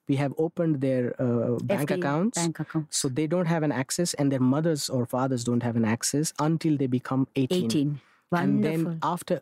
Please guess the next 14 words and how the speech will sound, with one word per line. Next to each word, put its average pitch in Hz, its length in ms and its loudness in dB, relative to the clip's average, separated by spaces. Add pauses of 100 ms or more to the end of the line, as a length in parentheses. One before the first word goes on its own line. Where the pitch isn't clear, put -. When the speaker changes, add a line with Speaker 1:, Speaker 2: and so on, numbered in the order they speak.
Speaker 1:
so 151 360 -2 (120)
e-, 131 60 -6 (100)
each 180 360 0
girl 151 260 2
would 135 260 0
get 127 280 -2 (340)
around, 143 580 0
I 131 140 -2 (100)
think, 202 180 2
forty-five 131 720 -2 (340)
to 131 80 -2
fifty 131 400 -2
thousand 127 480 0
rupees 147 500 0